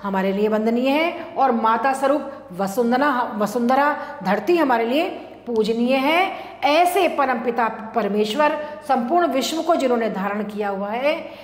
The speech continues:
ऐसे परमेश्वर को हम सदा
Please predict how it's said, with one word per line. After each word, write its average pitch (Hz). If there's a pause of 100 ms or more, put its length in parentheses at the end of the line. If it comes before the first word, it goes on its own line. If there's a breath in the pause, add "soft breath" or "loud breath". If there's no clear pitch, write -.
(100)
ऐसे 294
परमेश्वर 220
को 339 (200 loud breath)
हम 294
सदा 254